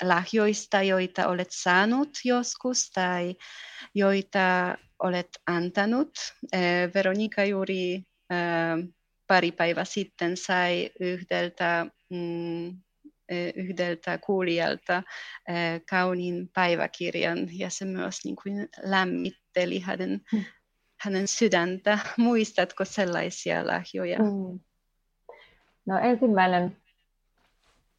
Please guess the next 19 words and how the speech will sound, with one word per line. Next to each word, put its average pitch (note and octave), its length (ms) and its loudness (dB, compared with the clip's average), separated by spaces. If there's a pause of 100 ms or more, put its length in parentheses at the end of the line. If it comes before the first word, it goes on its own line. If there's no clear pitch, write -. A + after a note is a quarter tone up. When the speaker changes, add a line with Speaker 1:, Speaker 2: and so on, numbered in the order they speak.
(100)
Speaker 2:
ensimmäinen G3+ 580 2
syntymäpäivälahja, E3+ 1120 6
jonka D#3+ 200 2
mä - 120 -2
sain E3 240 6
mun D#3+ 220 -4 (160)
nykyiseltä - 500 0 (140)
puolisolta, F#3 640 6 (1200)
ö, E3+ 420 6 (760)
oli F#3+ 280 6
siis E3+ 320 -2 (920)
käsin G3+ 420 2
kirjoitettu, E3 640 2 (180)
ö, - 60 -4 (760)
reseptikirja, E3+ 1300 2
jossa - 240 -2
on - 260 -6
kaikki F#3+ 480 0 (240)
reseptit E3 540 2